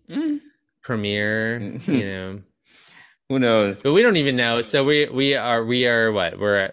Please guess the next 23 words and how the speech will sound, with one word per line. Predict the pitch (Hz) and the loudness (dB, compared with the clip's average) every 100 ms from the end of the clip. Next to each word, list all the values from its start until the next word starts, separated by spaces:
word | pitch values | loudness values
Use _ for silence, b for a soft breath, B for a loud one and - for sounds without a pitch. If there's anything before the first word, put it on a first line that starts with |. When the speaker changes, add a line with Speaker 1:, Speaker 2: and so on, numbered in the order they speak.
| - | -2
Speaker 2:
we're | 113 107 | 0 0
watch-, | 101 113 113 - | 0 -2 -2 -4
we're | 113 | -6
talking | 110 120 131 123 | -4 -6 -4 -2
about | 110 | -2
Speaker 1:
Well, | 110 | 0
Speaker 2:
one | 113 | 0
oh | - | 0
six | 202 | 2
Speaker 1:
yeah, | 294 254 | 4 6
what, | 190 220 | 6 6
Speaker 2:
today, | 220 | 6
Speaker 1:
what's | 226 247 | 4 4
Speaker 2:
Strange | 202 | 2
Speaker 1:
happening | 208 208 | 0 -2
in | 190 | -2
a | 180 | 0
Speaker 2:
Worlds. | |
Speaker 1:
month? | 170 202 123 123 - | 2 0 -2 -8 -10
Is | 143 | -4
there | 151 | -2
anything | 156 170 285 202 262 | -2 -2 -6 -8 -6
happening? | 262 - 285 220 311 | -6 -4 -8 -10 -12